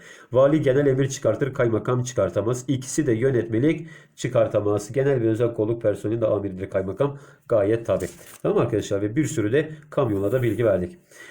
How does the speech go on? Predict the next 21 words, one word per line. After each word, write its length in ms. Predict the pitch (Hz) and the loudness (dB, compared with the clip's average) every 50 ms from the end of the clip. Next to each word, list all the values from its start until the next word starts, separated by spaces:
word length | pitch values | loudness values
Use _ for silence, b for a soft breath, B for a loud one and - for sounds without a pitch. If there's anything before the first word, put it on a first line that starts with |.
| B B B B B | B B B B B
Aşağıdakilerden 800 | 143 139 - - 175 175 175 175 175 185 180 175 160 156 151 | 0 2 4 4 4 6 6 4 2 4 4 4 4 4 4
hangisi 440 | 131 139 175 175 151 - - 202 147 | 4 4 4 2 2 0 -2 0 2
devlet 320 | 151 139 139 151 160 160 | 4 4 4 4 2 2
memurlarına 420 | 143 131 123 120 117 117 113 117 143 | 2 2 2 4 4 2 2 2 2
uygulanan 440 | 139 120 113 110 117 139 165 143 120 | 2 2 2 2 2 2 2 2 0
disiplin 400 | 120 - 120 113 - 143 143 127 | -2 -4 -4 -4 0 0 0 0
cezalarından 640 | 127 117 101 117 107 107 110 113 113 123 131 123 | 0 0 0 2 2 2 2 2 2 2 2 2
biri 260 | 117 117 147 170 170 - | 2 2 2 0 2 2
değildir? 800 | 131 131 131 127 120 113 107 101 107 98 95 92 - - - - - | 2 2 4 2 2 2 0 0 -2 -2 -2 -2 -6 -10 -16 -6 -2
Değildir. 1040 | 123 113 107 107 113 127 139 143 139 120 117 107 107 104 104 104 104 107 104 104 - - | 0 2 2 2 2 0 0 -2 -2 0 0 0 0 0 0 -2 -2 -4 -4 -6 -6 -6
Tamam. 240 | 143 185 196 - - B B B B B B B B B B B B - | -4 -4 -4 -6 -8 B B B B B B B B B B B B -2
Bu 60 | 139 | 0
yılki 220 | 123 113 117 135 | 0 0 0 -2
sınavlarda 480 | 120 - 117 107 98 107 113 135 185 180 | -4 -2 0 0 2 2 2 2 0 -2
çıktı 260 | - - 92 - 131 | -2 -6 -4 -2 0
ona 160 | 113 98 95 | 0 0 0
göre. 240 | 92 92 90 90 90 - B B B B B B B B - | -2 -2 -2 -4 -4 -8 B B B B B B B B 2
Ne 120 | 170 170 | 4 4
var? 240 | 143 165 185 180 - - - - - | 6 4 2 2 -4 -12 -14 -8 -4
Uyarı 340 | 131 123 117 117 120 131 113 | 0 2 2 4 4 4 4
var, 360 | 110 123 147 147 - - | 4 4 2 0 -4 -14